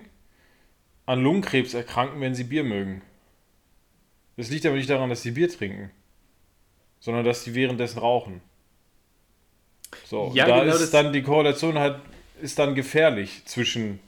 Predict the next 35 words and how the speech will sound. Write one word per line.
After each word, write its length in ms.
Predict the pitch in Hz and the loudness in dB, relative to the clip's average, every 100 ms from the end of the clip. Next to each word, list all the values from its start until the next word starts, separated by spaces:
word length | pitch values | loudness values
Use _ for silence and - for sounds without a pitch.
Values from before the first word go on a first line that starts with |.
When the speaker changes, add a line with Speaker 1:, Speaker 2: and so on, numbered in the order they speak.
| - | -16
Speaker 1:
ich 140 | - - | -14 -6
trinke 320 | 127 120 117 | -4 -2 -2
Bier 280 | 113 131 131 | 0 0 0
und 100 | 117 | -2
ich 120 | 107 | -6
krieg 360 | - 107 - - | -6 -6 -8 -14
Lungenkrebs, 720 | 113 123 151 117 117 160 - - _ _ _ _ | -4 -4 -4 -2 -2 -2 -8 -20 _ _ _ _
wenn 120 | 117 | -4
du 100 | 113 | 0
halt 260 | 113 117 117 | 0 0 -2
irgendein 300 | 135 123 120 | -4 -2 -2
anderes 260 | 127 127 117 | -2 -2 -2
Argument 420 | 123 120 123 120 | -2 -2 -4 -6
vergisst. 400 | 120 123 131 - - - - | -10 -10 -14 -18 -20 -20 -4
Aber, 340 | 131 143 131 - - | 2 2 2 -4 -14
also 240 | 131 139 127 | -6 -4 -2
wirklich, 280 | 143 127 123 | -4 -6 -10
diese, 280 | 143 143 | -12 -6
also, 320 | 139 131 117 98 - _ _ _ | -6 -4 -6 -8 -16 _ _ _
ich 140 | - 127 | -10 2
wollte 180 | 165 165 | 2 4
es 40 | |
eigentlich 160 | 165 147 | 2 2
sofort 300 | 160 175 160 | 2 4 4
in 80 | 147 | 2
die 100 | 135 | 0
Tonne 260 | 143 151 131 | 2 2 0
knallen 460 | - 120 113 135 | -4 -2 0 -2
und 140 | 139 127 | -6 -8
dann 80 | 123 | -4
habe 140 | 123 | -6
ich 100 | 117 | -6
mir 120 | 123 | -4
gedacht, 260 | 120 113 143 | -2 -2 -2
nee, 260 | 190 262 | 8 8